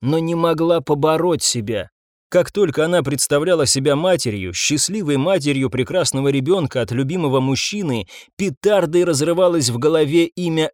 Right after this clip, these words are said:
Эрик, и крохотное его лицо вспыхивало перед глазами,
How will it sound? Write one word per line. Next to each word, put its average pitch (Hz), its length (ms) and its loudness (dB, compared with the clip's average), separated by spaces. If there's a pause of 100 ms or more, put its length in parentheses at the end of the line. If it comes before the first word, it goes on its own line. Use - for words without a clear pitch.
Эрик, 175 540 2 (180)
и 175 80 0
крохотное 160 720 0
его 156 320 0
лицо 165 420 0
вспыхивало 160 720 -2
перед 151 240 -2
глазами, 156 680 0